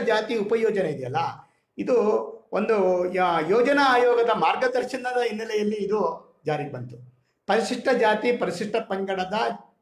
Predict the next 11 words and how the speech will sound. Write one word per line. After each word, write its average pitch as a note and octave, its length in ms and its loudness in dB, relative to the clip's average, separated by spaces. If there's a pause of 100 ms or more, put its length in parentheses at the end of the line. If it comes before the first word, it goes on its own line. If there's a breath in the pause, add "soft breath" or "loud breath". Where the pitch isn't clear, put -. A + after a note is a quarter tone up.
(120)
ಜನಸಂಖ್ಯೆಗೆ G#3 640 -2
ಅನುಗುಣವಾಗಿ G#3 1040 0 (640)
ಬಜೆಟಿನಲ್ಲಿ D3+ 1000 -4
ಶೇಕಡ, A#3 400 0 (380)
ಶೇಕಡಾವಾರು A3+ 460 4
ಹಣವನ್ನು G3 360 2
ಹಂಚಬೇಕು, G3 500 -6
distribute E3 420 -12
ಮಾಡ್ಬೇಕು D#3 340 -10
ಅಂತ B3+ 160 -20
ಇತ್ತು. B2 200 -20